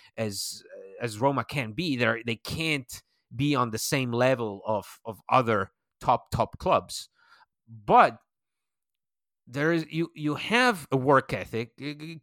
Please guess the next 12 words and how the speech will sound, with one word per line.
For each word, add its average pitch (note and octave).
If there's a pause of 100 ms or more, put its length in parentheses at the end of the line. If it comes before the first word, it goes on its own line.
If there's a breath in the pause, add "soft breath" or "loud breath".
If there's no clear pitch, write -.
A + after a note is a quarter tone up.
(120)
Mourinho E3+ (580)
lives C#3+
football G2+
twenty-four B2
seven. G#2
So C3+ (1600 loud breath)
you, D3+
you C3
bring F3+
him F#3
in G3
here B2+